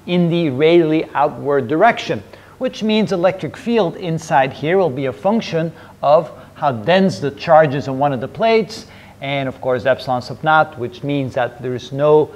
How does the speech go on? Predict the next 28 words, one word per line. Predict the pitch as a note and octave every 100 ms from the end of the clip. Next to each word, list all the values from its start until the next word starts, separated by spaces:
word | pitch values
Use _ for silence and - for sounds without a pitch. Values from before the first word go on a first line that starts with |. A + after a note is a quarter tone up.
| -
dielectric | D3 C3 C#3 F3 - D#3
inside | C#3 D3 C3+
there, | B2 B2+
there's | A#2 A2+
simply | D3 C3 C3 -
air | B2+ C3 C3
or | A#2+
vacuum | G#2 C#3+ D3 - B2+
inside | B2 A#2+ C3 A#2 A#2+ - -
the | -
plates. | B2+ E3+ C#3 - - - - - - -
So | - A3+
what | F3 F#3
we | D#3
can | C#3
say | B2+ G#3 F#3+
is | B2+
that | C3
the | -
electric | C#3 C#3 C3+ -
field | F#3+ F#3
inside | C#3+ C#3+ - C#3+ C#3+
then | C3 C3
would | C3
be | A#2 C3
equal | C3 - C3+
to | C3+
that. | B2+ D#3+ G#3+ -